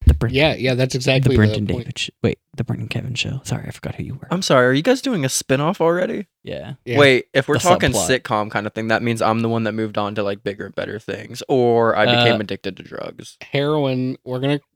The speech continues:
Speaker 3: Oh, yeah,
Speaker 2: decriminalize it.
Speaker 3: I walked into my nearest local seven eleven.
Speaker 2: Yeah, yeah,
Speaker 3: Yeah,
Speaker 2: yeah.
Speaker 3: you're right.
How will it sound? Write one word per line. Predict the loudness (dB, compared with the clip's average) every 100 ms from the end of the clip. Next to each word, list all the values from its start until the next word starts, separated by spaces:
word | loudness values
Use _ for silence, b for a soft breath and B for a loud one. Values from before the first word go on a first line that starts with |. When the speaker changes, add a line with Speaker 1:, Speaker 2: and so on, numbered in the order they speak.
| -6 6
Speaker 3:
Oh, | 8
yeah, | 10 10 10 8
Speaker 2:
decriminalize | 6 0
it. | 4
Speaker 3:
I | 4
walked | 6 4 2
into | -2
my | -2
nearest | -2 -2 -2 -4 0
local | 0 0 -4
seven | 2 2 2
eleven. | 2 2 4
Speaker 2:
Yeah, | 2 2
yeah, | -4 -6
Speaker 3:
Yeah, |
Speaker 2:
yeah. | -4 -4
Speaker 3:
you're | -4 -4
right. | -6 -8